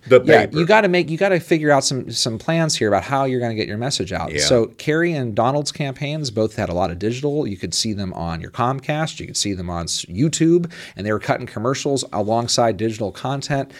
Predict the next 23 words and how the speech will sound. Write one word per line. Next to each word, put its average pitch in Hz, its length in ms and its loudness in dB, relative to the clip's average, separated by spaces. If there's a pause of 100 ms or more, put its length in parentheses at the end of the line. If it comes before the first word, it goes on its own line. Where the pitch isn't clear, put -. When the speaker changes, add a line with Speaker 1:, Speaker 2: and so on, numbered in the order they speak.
(180)
Speaker 2:
That's - 240 0
new. 160 340 4
That 101 160 4
wasn't 180 300 0
part 156 180 4
of 147 60 0
Charlotte 139 380 4
or 107 40 2
Frank's 139 400 -2
day, 82 300 -4 (320)
but 110 220 0
that's 123 200 2
the - 80 -2
pragmatism 120 640 0
piece. - 380 -4 (200)
What 107 260 6
works, 160 260 2
keep 180 280 -2
it. 190 260 2
New 131 160 0
stuff, 147 340 2
take 160 300 0
it. 160 160 2